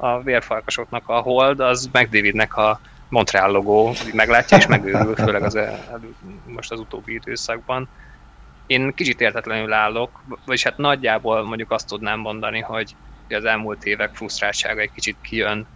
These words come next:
rajta, de hogy pont most, azt nem tudom, hogy miért, mert azért ahhoz képest elég egészen jól menetel az Edmonton. Most még, ö, most még arra is lehet esélyük, hogy első helyen végezzenek a kanadai divízióba, bár azért szorít az idő,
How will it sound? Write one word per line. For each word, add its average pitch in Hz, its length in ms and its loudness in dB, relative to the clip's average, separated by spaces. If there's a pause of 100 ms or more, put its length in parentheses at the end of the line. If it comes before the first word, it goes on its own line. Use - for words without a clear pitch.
(180)
rajta, 107 500 0
de 120 80 -2
hogy 104 240 -6
pont 120 200 -2
most, 120 240 -6 (200)
azt - 140 -12
nem 117 140 -4
tudom, 110 260 -8
hogy 110 160 -10
miért, 110 300 -2
mert 107 180 2
azért 107 240 -2
ahhoz 113 240 -4
képest - 400 -8
elég 107 220 -6 (160)
egészen 104 500 -6
jól 104 280 -8 (440)
menetel 104 380 -6
az 110 140 -4
Edmonton. 113 480 0
Most 113 280 -4
még, 110 280 4
ö, 110 180 4 (320)
most - 160 -8
még 113 140 -2
arra 123 180 4
is 117 160 0
lehet 110 220 4
esélyük, 110 400 -6
hogy 107 140 -8
első 104 320 -4
helyen 107 280 -6
végezzenek 107 580 -10
a 107 180 -8 (300)
kanadai 110 500 -8
divízióba, 113 540 -6
bár 107 240 0
azért 107 240 -4
szorít 107 340 -4
az 107 220 -2
idő, 123 360 -2